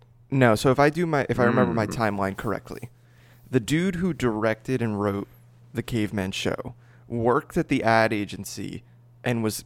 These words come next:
Speaker 1: played a role in creating the Caveman ad spots for Geico. He then took that idea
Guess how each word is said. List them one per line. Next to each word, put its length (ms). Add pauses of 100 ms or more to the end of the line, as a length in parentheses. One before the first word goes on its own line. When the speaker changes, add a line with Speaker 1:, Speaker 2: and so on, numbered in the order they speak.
(120)
Speaker 1:
played 220
a 40
role 300
in 100
creating 640
the 100
Caveman 800 (920)
ad 280
spots 380
for 120
Geico. 480 (560)
He 160
then 220
took 280
that 180
idea 600